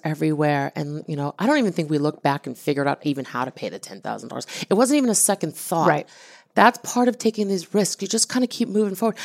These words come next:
Speaker 1: We were probably thinking of the next investment
Speaker 2: Right.
Speaker 1: or the next thing that we
Speaker 2: Yeah.
Speaker 1: were gonna pay for him to learn or join or whatever. And that ten, we hadn't even, it was only a few months later and we weren't even thinking of that anymore.
Speaker 2: You had
Speaker 1: It's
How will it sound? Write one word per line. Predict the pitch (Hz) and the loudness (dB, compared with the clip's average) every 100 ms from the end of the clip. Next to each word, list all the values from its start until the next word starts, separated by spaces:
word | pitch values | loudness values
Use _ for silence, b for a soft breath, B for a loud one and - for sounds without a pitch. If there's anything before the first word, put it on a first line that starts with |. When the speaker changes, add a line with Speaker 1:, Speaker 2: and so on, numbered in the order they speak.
| B | B
Speaker 1:
We | 311 | 6
were | 349 | 8
probably | - 254 240 | 8 4 4
thinking | 233 240 226 | 4 0 2
of | 220 | 0
the | 202 | 2
next | 196 254 - | 2 2 0
investment | 208 175 175 185 196 202 | 0 2 6 8 6 4
Speaker 2:
Right. | B | B
Speaker 1:
or | - 226 | 8 8
the | 208 | 8
next | 233 240 - | 4 4 2
thing | 214 | 4
that | 202 | 4
we | 196 | 4
Speaker 2:
Yeah. | 196 | 4
Speaker 1:
were | |
gonna | 196 | 2
pay | 190 196 | 2 2
for | 190 185 | 4 4
him | 180 | 4
to | 180 | 2
learn | 170 196 190 | 2 2 2
or | 175 | 0
join | - 185 185 | 2 2 4
or | 190 | 4
whatever. | 185 180 180 185 B B | 4 4 4 0 B B
And | 202 202 | 2 4
that | 208 - | 2 2
ten, | 226 226 - | 2 4 6
we | 254 | 6
hadn't | 294 311 | 8 6
even, | 294 240 - | 6 4 4
it | |
was | 262 254 - _ | 2 2 -6 _
only | 294 294 | 2 4
a | |
few | 269 | 4
months | 247 214 | 2 4
later | 233 294 240 | 6 6 6
and | 196 | 4
we | 247 | 2
weren't | 240 | 0
even | 233 208 | -2 0
thinking | 269 277 | 0 2
of | 214 | 2
that | 160 | 2
anymore. | 160 151 151 - | 0 -2 -4 -4
Speaker 2:
You | 196 | 0
had | |
Speaker 1:
It's | 180 | 0